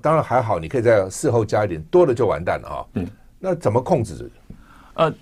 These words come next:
Speaker 2: 其实我们都是这样子，比如说以，以卤牛腱来讲好了哈，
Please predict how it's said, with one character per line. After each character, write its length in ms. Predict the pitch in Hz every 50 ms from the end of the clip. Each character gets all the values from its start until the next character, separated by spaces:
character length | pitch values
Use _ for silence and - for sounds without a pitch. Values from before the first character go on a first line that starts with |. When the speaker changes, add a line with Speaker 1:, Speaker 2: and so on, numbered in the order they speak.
| - -
Speaker 2:
其 160 | - - 160 160
实 100 | 156 180
我 80 | 147
们 120 | 117 107 107
都 80 | 131
是 80 | 127 120
这 80 | 127
样 100 | 120 104
子， 60 | 90 85
比 100 | 80 95
如 80 | 98
说 160 | 113 135 131
以， 200 | 120 104 98 85 - -
以 200 | 113 117 107 107
卤 180 | 107 104 95
牛 160 | 90 92 92
腱 140 | 92 113 113
来 120 | 101 85 85
讲 160 | 82 87 82
好 120 | 80 78
了 80 | 76 76
哈， 240 | 87 90 85 87